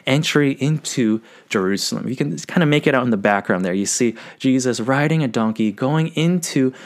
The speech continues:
the holy city of Jerusalem, and, um, all the crowds and all the people are surrounding him, worshiping him, welcoming in, in triumph and in victory. But since we are starting at the end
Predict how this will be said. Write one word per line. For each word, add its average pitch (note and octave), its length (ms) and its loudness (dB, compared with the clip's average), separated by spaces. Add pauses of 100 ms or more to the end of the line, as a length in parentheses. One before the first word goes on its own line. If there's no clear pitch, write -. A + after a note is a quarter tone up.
(180)
the A#2 80 2
holy F3+ 340 2
city E3 360 2
of A#2+ 160 -2
Jerusalem, G#2+ 720 0 (380)
and, A2 380 2 (320)
um, A2+ 480 -4 (380)
all F3+ 260 2
the F3 100 2
crowds B2+ 560 0
and A#2+ 80 -2
all D3+ 160 0
the E3+ 100 0
people B2+ 320 -2
are G#2 100 -2
surrounding C3 460 -2
him, A#2 220 -2
worshiping E3+ 640 2
him, F#2+ 300 -2 (260)
welcoming F#3+ 800 2
in, A2 340 0 (260)
in G#2+ 140 -6
triumph A#2 640 0
and G#2 140 0
in F#2 100 -2
victory. G2 640 0 (540)
But C#3 160 2
since - 360 0
we G3+ 120 6
are F3+ 120 2
starting E3+ 440 0
at - 80 0
the - 120 0
end F#2+ 360 0